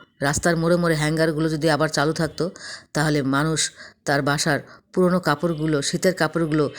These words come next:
হ্যাঙ্গারে ঝুলিয়ে দিয়ে, ঝুলিয়ে দিত, যেগুলো কোনো এক সময় কোনো এক রিক্সাওয়ালা নিজের প্রয়োজনে, কোনো এক মানুষ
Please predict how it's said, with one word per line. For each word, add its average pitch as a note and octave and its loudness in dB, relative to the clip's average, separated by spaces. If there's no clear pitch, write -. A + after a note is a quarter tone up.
হ্যাঙ্গারে D#3+ 2
ঝুলিয়ে D#3 0
দিয়ে, D3 0
ঝুলিয়ে D#3+ 4
দিত, D3+ 0
যেগুলো D#3+ 2
কোনো F3 2
এক E3+ 0
সময় D#3+ 0
কোনো D#3+ 0
এক E3 2
রিক্সাওয়ালা D#3 2
নিজের D#3 2
প্রয়োজনে, D#3+ 2
কোনো E3 0
এক E3 2
মানুষ D#3 0